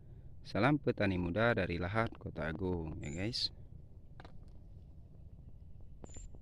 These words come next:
Oke guys, yang mana pada kesempatan kali ini saya mau mencoba mereview ataupun membagikan sedikit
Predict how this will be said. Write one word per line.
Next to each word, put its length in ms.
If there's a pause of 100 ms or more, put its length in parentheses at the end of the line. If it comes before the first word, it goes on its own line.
(280)
Oke 320
guys, 480 (1400)
yang 160
mana 240
pada 240
kesempatan 640
kali 240
ini 480 (720)
saya 320
mau 160
mencoba 480
mereview 720 (400)
ataupun 320
membagikan 720
sedikit 640